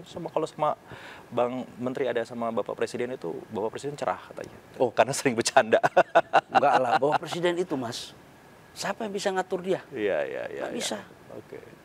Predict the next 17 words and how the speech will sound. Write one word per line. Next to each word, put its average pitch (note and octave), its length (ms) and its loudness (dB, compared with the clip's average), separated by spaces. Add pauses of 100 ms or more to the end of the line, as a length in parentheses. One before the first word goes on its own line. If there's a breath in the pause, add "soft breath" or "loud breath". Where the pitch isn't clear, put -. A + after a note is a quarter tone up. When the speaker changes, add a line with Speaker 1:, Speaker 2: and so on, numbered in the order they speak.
Speaker 2:
Dia F#3 180 6
itu G#3 140 4
punya A3 320 0
prinsip A#3+ 520 0
yang A3 120 -2
kuat. - 320 0 (320)
Speaker 1:
Mhm. F#2 340 -8
Speaker 2:
Nggak D#3 200 0
bisa G3+ 180 2
diatur-atur A3+ 560 2
Bapak G3 240 0
satu F3+ 160 -4
itu. E3 160 -4 (1700)
Nggak - 160 0
bisa, A3 320 4
itu - 160 -2
hanya A#3+ 240 4